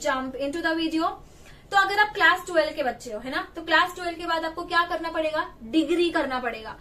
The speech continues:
Degree को हम क्या बोलते हैं? बीएससी, that is Bachelor of Science, है ना? अब Bachelor of Science, ये तो degree common term है, उसमें बहुत सारे fields आ जाते हैं, बहुत सारे options आ जाते हैं, जो एक एक करके हम अभी discuss करते हैं, ठीक है?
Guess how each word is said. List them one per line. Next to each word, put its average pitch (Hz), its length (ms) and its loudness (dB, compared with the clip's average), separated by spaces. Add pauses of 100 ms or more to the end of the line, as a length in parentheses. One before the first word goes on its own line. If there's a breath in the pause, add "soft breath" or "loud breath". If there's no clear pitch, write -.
(240 loud breath)
Degree 339 300 2
को 359 80 -2
हम 349 140 0
क्या 339 180 2
बोलते 339 300 -2
हैं? 320 160 -2 (220)
बीएससी, 277 480 0 (180)
that 247 200 -8
is 349 180 -6
Bachelor 247 440 0
of 349 140 -2
Science, 254 400 0 (120)
है 277 60 -2
ना? 440 160 -2 (280 loud breath)
अब 359 160 -4
Bachelor 320 480 2
of 440 120 -8
Science, 285 400 -4 (200 loud breath)
ये 311 140 -4
तो 415 140 -2
degree 349 300 2 (120)
common 311 440 2
term 269 240 -2
है, 226 140 -12 (320 loud breath)
उसमें 392 480 -4
बहुत 330 480 4
सारे 403 420 0
fields 370 320 -6
आ 339 100 4
जाते 330 280 -4
हैं, 269 220 -6
बहुत 311 340 -4
सारे 349 260 0 (100)
options 370 420 -8
आ 330 120 2
जाते 320 280 -2
हैं, 403 160 -8 (260 loud breath)
जो 370 100 -2
एक 349 260 -4
एक 466 160 -2
करके 339 260 0
हम 349 120 -2
अभी 311 160 -4
discuss 285 440 -4
करते 233 300 -8
हैं, 220 100 -12
ठीक 277 180 -8
है? 427 120 -4